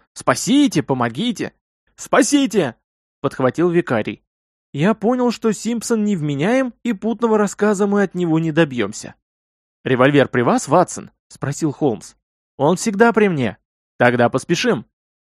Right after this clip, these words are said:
Когда мы бегом спускались по лестнице, я подумал, что профессор Ван Хелсинг с его парой револьверов сейчас пришелся бы очень кстати.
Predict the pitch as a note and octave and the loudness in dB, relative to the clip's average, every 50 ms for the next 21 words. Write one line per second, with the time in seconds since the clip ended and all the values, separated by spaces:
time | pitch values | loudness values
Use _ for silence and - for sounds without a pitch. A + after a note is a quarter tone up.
0 | _ _ _ _ _ _ _ _ _ _ _ - C#3 C#3+ C3+ C3+ D#3 A3+ C4+ B3+ | _ _ _ _ _ _ _ _ _ _ _ -2 -2 -2 0 0 2 2 2 2
1 | A3+ A#3+ A#3+ G3 G3 G3+ F3+ F#3+ A3+ G#3+ F3+ - - F3+ E3+ - - F#3 F#3+ F3+ | 2 0 -2 -2 -4 -2 0 0 0 0 -2 -4 -6 -8 -6 -4 0 2 2 2
2 | D#3 - - - B2+ B2 E3+ A#3 B3 - - E3+ C3 - - G3 - _ _ - | 2 0 0 -2 0 0 2 0 0 -2 -4 -8 -8 -8 -10 -12 -14 _ _ -6
3 | - F3+ A#3+ B3 - A3+ G#3+ F3+ A#3+ B3+ A#3+ A#3 A3+ G#3+ - - G#3 - - G3 | -4 -2 -2 0 0 0 0 0 -2 -2 -2 -2 -2 -2 -2 -6 -6 -2 -2 -2
4 | F#3+ - A3+ A3+ - - G#3 G3 G#3 G3+ F3+ - - B3+ C#4 B3 - - B2+ A#2 | -2 -2 -4 -4 -4 -4 -4 -2 -2 -2 -4 -2 -2 0 0 0 0 -2 -8 -10
5 | - - - F#3 G#3 G#3 F#3 D3+ - - D3 C3+ B2+ B2 A#2+ C3 B2 C3 C#3 E3 | -10 -10 -8 -4 0 0 0 2 2 2 0 2 0 0 -2 -2 -2 0 0 0
6 | G3 C4 B3+ B3 A#3+ - _ _ _ _ _ _ - - C4+ A#3+ - - A3+ A3 | 2 2 2 2 0 -2 _ _ _ _ _ _ -8 -4 -4 -2 0 2 0 0
7 | - - E3+ D#3+ C#3+ - E3 E3 D#3 C3+ - C#3+ C3+ C#3+ - - F3 G#3 B3+ - | 0 -2 -4 -4 -2 -2 -2 -2 -2 -2 -4 -4 -4 -4 -4 -4 -4 -4 -4 -4
8 | - F#3 E3 - - - - C3 A2 G2+ - - - - | -6 -8 -10 -10 -10 -6 -4 -2 -2 -4 -4 -8 -16 -20